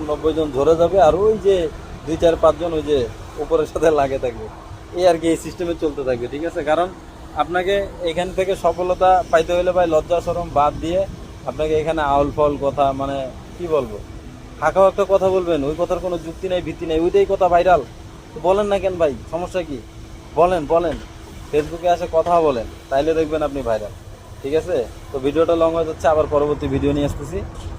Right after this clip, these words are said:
আমাকে যেহেতু ভিডিও বানাইতে হবে, আর আমার কথাগুলো কেমন লাগলো জানি না, ভালো হইলেও ভালো,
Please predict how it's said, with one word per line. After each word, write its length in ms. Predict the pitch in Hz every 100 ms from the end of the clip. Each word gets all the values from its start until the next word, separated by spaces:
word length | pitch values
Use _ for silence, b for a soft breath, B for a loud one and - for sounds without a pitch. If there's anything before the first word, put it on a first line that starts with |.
| -
আমাকে 220 | 123 131
যেহেতু 220 | 135 139 135
ভিডিও 260 | 127 135 143
বানাইতে 300 | 143 139 139
হবে, 140 | 143
আর 100 | 151 139
আমার 180 | 139 135
কথাগুলো 380 | 139 147 143 143
কেমন 240 | 143 139 139
লাগলো 220 | 139 135 131
জানি 160 | 131 143
না, 100 | 180 - - -
ভালো 180 | 123 127 139
হইলেও 240 | 139 151
ভালো, 220 | 143 151